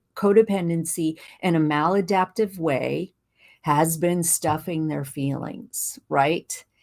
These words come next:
And they've been stuffing them deep.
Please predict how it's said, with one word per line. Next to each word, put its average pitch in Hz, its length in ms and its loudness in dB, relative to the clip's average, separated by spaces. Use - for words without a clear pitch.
And 175 440 6
they've 156 480 0
been 165 220 2
stuffing 180 640 0
them 170 400 0
deep. 143 400 -4